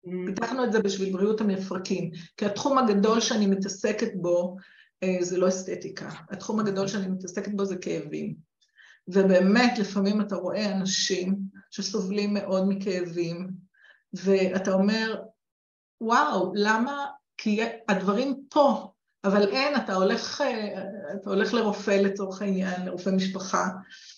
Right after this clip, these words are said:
Speaker 2: אני לא, עכשיו לא רוצה לעשות הכללה, אבל אתה הולך לרופא
Speaker 1: כן.
Speaker 2: משפחה בדרך כלל עם בעיה של כאבים, מה אתה מקבל? אתה מקבל, אה, תרופות.
Speaker 1: משככי כאבים.
Speaker 2: כן, תרופות, ואז אתה יוצר לעצמך כל מיני בעיות אחרות.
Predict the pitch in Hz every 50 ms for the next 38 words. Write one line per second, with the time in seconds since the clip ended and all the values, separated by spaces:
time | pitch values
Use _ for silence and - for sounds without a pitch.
0 | - - - _ _ _ _ - 175 170 175 165 165 175 180 180 185 180 - 202
1 | 185 185 185 180 185 190 - 196 185 185 196 190 190 190 - - 185 180 185 196
2 | 202 185 175 - 190 175 185 196 - 233 214 190 - 208 208 208 - - - -
3 | 196 - - 196 185 196 196 185 185 - - 220 208 202 196 190 185 190 175 175
4 | 185 196 196 - 214 208 - - 185 180 175 160 165 170 170 - - - _ -
5 | _ - 220 233 262 - 294 269 - - 214 214 - - 190 160 - - 202 196
6 | - - 214 214 240 247 254 277 277 277 285 285 285 - 269 262 - - - 403
7 | 320 - - - 269 - - - 349 403 403 370 359 339 285 247 240 214 208 208
8 | - - - _ _ _ - - 508 494 494 480 440 392 - - 214 - 214 202
9 | - - 240 220 - - 440 440 392 - - 208 220 220 240 240 247 - 269 277
10 | 285 277 294 294 294 277 277 294 294 262 254 269 247 - 277 277 - 285 277 277
11 | 269 254 254 254 247 247 247 233 220 240 240 233 233 233 254 - - - 214 208
12 | 196 196 196 196 -